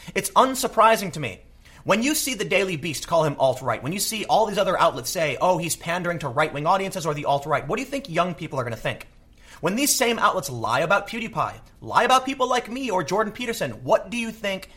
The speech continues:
young people are going to believe? They're gonna think you're a liar. And who wants to be associated with those who are lying about those that they like? If you think Louis C K is funny,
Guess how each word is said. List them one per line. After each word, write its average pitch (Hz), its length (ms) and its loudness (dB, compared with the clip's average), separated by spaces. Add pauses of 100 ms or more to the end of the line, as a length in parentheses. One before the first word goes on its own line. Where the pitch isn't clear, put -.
young 160 380 0
people 139 360 -4
are 127 120 0
going 117 280 -4
to 127 120 -10
believe? 139 480 -8 (380)
They're 139 100 0
gonna 247 140 2
think 262 240 -2
you're 151 320 0
a 175 80 8
liar. 135 460 0 (340)
And 139 140 -2
who 254 200 -4
wants 233 260 0
to 170 60 -12
be 202 100 -6
associated 196 460 0
with 147 140 -4
those 156 280 2
who 147 120 -2
are 127 100 4
lying 175 400 0
about 165 320 0
those 131 320 2 (440)
that 127 120 -8
they 156 100 0
like? 175 440 -2 (420)
If 165 140 -6
you 240 80 -2
think 254 200 -4
Louis 220 240 -2
C 196 120 -8
K 196 160 -4
is 160 100 -6
funny, 185 420 -4